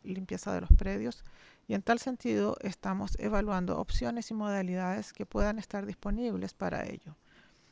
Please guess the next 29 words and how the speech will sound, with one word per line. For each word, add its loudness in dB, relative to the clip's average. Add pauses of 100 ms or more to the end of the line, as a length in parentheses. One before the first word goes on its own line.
(260)
Agradecemos 0
de 2
antemano -2
a 0
los -2
países -4
que -6
actualmente -2
cuentan -4
con -6
programas -4
de -6
este -8
tipo -6 (320)
y -8
que 2
además 0
ya -4
han -4
contribuido 0
en 0
el 0
pasado -2
con -4
nuestros 0
países 4
en -6
tareas -4
similares. -10